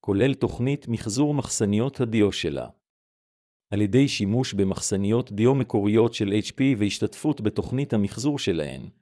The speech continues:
תוכל לתרום למזעור ההשפעה הסביבתית. תוכנית המחזור של אייץ' פי מאפשרת לך להחזיר מחסניות דיו משומשות לצורך מחזור נכון,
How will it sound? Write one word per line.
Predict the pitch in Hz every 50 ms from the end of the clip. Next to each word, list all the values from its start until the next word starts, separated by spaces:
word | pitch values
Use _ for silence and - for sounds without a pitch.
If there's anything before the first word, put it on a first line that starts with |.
| _ _ _ _ _ _
תוכל | - 101 - - 143
לתרום | 143 127 117 - 143 131 143 131 117
למזעור | 107 113 104 98 92 92 131 147 143 139
ההשפעה | 127 - - - - 107 - 127
הסביבתית. | 117 104 - - 101 101 95 98 - - - 92 60 - - _ - - _ _ _ _ _ _ _ _ _ _ _ _ _ _ _ _ _ _ _ -
תוכנית | 107 98 - 120 139 165 165 -
המחזור | 107 101 92 - - 98 117 135 139
של | - - 95 95
אייץ' | 110 107 -
פי | - - 131 135
מאפשרת | 127 113 101 - - - 139 143 139 131 -
לך | 107 101 -
להחזיר | 127 120 113 101 - - 101 98 123 135
מחסניות | 135 117 - - - - 113 101 104 107 117 127 127 -
דיו | 101 117 131 143 139
משומשות | 139 123 - - 104 104 98 - - 147 147 -
לצורך | 110 101 - - 147 143 131 - -
מחזור | 110 101 - - 98 101 123 123
נכון, | 123 117 - - - 110 98 87 87 -